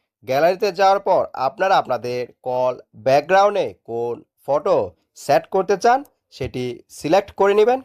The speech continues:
গ্যালারিতে যাওয়ার পর আমি আমার এই ফটো সিলেক্ট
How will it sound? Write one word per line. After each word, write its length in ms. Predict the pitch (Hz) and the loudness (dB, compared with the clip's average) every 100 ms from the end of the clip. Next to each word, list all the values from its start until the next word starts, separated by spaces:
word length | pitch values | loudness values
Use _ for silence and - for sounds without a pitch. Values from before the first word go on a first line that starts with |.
| _ 110 | _ 0
গ্যালারিতে 440 | 131 147 175 175 190 | 2 4 2 -2 0
যাওয়ার 220 | 185 185 190 190 | 2 2 0 -2
পর 180 | 175 104 - 123 | 0 -2 -6 -8
আমি 140 | 143 175 185 | -6 -6 -4
আমার 220 | 190 123 - 127 | -4 -4 -8 -10
এই 160 | 123 120 123 _ _ | -8 -8 -10 _ _
ফটো 340 | - 151 202 180 117 - - - | 0 0 2 2 0 -8 -20 -8
সিলেক্ট 320 | 151 190 | 0 0